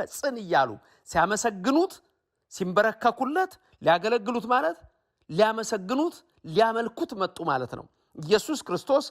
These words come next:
እግዚአብሔር ነው። ኢየሱስ ክርስቶስ ፈጣሪ ነው። የመላእክት እርዳታ አያስፈልገውም። መላእክት ናቸው የእሱ እርዳታ የሚያስፈልጋቸው። ስለዚህ ቅዱስ ማርቆስ ወንጌላዊ የሚነግረን አንደኛ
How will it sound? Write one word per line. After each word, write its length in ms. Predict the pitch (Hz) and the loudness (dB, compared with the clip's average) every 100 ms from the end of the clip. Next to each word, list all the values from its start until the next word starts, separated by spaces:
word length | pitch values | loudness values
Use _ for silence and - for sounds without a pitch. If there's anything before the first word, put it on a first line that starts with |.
| _ _ - | _ _ -2
እግዚአብሔር 600 | 185 175 240 233 247 240 | 0 4 2 2 2 2
ነው። 160 | 160 - _ _ - | 2 -6 _ _ -8
ኢየሱስ 440 | 160 202 - 277 | 2 2 2 -4
ክርስቶስ 400 | - 190 - 254 - _ - | -2 -2 2 2 2 _ -2
ፈጣሪ 400 | 233 233 247 247 240 | 0 2 2 2 -2
ነው። 160 | 135 92 _ _ _ _ _ _ _ - | -6 -8 _ _ _ _ _ _ _ -6
የመላእክት 520 | 170 214 254 269 - | 2 4 4 0 0
እርዳታ 360 | 240 214 240 233 254 - _ - | -2 2 0 0 -4 -4 _ 2
አያስፈልገውም። 720 | 262 269 - 233 190 165 117 _ _ - | 2 2 0 0 2 0 -2 _ _ -6
መላእክት 560 | 165 202 226 254 - - | 0 2 2 -2 -6 -6
ናቸው 360 | 208 196 - 180 | -4 -4 -4 -6
የእሱ 320 | 156 185 - 214 196 | -2 -6 -6 -12 -8
እርዳታ 420 | 180 160 170 160 | -6 2 2 2
የሚያስፈልጋቸው። 960 | 160 151 151 - - 143 139 123 - 87 - _ _ _ _ - | -2 0 -2 -2 -8 -2 -2 -2 -6 -10 -10 _ _ _ _ -10
ስለዚህ 360 | - 165 185 233 | 2 4 4 -2
ቅዱስ 400 | - 160 143 285 - | -4 -2 2 2 2
ማርቆስ 480 | 226 233 247 - 254 | 0 2 2 2 0
ወንጌላዊ 460 | 247 226 226 208 220 277 294 _ _ - | 0 2 4 4 4 0 -4 _ _ -8
የሚነግረን 720 | 135 170 214 226 190 240 254 254 - | 0 2 2 0 2 4 2 -2 -2
አንደኛ 500 | 202 233 214 170 185 | 2 2 2 0 4